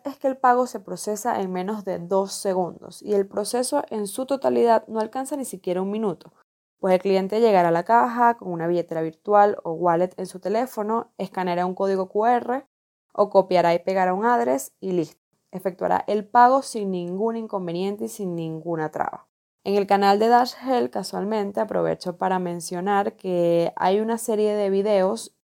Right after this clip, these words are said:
que definen estos términos que acabo de mencionar. Wallet,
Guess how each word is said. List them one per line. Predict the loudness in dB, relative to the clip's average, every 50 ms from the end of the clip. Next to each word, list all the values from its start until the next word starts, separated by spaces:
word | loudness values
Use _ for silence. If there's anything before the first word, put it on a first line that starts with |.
| _ _
que | _ 0 2
definen | 2 2 0 -2 -4 -2 -2 -2 -2 -2
estos | -4 -4 -4 -6 -6 -2
términos | -2 -2 0 0 -2 -2 -4 -4
que | -6
acabo | -8 -6 -2 0 2 2
de | 2 2
mencionar. | 0 -2 -6 -6 -8 -10 -8 -6 -4 -4 -4 -6 -8 _ _ _ _ _ _ _ _ _ _ _ _ _ _ _ _ 4
Wallet, | 6 8 8 8 6 4 0 -4 -6